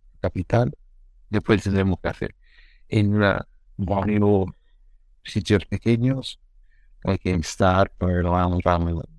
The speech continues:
es un proyecto de, para grabar el proceso de turismo rural, y ver cómo se hace comida técnica de trabajo local y aplicarlo a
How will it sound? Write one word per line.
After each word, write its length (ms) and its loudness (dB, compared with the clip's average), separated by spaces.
es 140 -10
un 100 -2
proyecto 300 2
de, 260 4
para 200 -2
grabar 420 2
el 240 2
proceso 380 -2
de 60 -8
turismo 440 0
rural, 520 4
y 580 0
ver 280 2
cómo 320 0
se 240 -2
hace 240 0
comida 800 -2
técnica 400 0
de 120 0
trabajo 480 -2
local 460 2
y 180 2
aplicarlo 920 0
a 220 -4